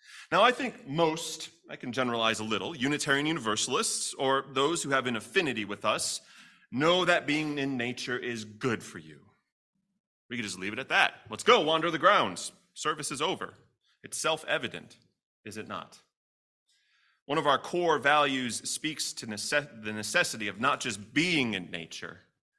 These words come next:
but of affirming our inescapable place within it.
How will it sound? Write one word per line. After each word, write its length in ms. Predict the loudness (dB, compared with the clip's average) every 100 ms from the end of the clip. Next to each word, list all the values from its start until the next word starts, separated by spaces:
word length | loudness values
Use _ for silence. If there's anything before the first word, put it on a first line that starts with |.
| _ _ _ _
but 100 | -6
of 100 | -4
affirming 720 | -4 -8 -2 4 6 6 0 2
our 220 | 2 2 0
inescapable 760 | -4 -2 -2 -4 -8 -8 -10 -10
place 360 | -10 -12 -10
within 280 | -12 -14 -18
it. 220 | -20 -20